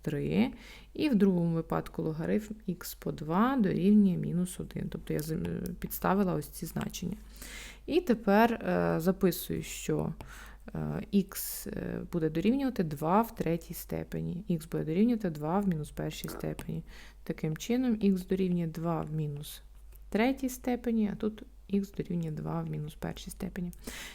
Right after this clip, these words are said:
Якщо у нас мінусова степінь, то, м, перевертаємо дріб, щоб позбутися мінусової степені, і це буде одна восьма. Тут у нас буде одна друга.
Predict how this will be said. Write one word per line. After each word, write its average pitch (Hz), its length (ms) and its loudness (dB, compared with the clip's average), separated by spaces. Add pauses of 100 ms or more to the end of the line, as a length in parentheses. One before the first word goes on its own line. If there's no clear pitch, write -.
(120)
Якщо 220 260 4
у 247 40 8
нас 214 200 8
мінусова 214 520 10
степінь, 277 540 2 (440)
то, 214 240 10 (1120)
м, 156 300 4 (140)
перевертаємо 160 800 6
дріб, 220 400 4 (200)
щоб - 240 -2 (320)
позбутися 165 540 0
мінусової 151 480 -2
степені, 220 400 4
і 156 40 0
це - 160 -2
буде 160 200 0
одна 151 280 0
восьма. 143 440 -6 (640)
Тут 254 240 2
у 208 40 8
нас 202 400 4
буде 170 500 -2
одна 151 520 -4 (720)
друга. - 340 -6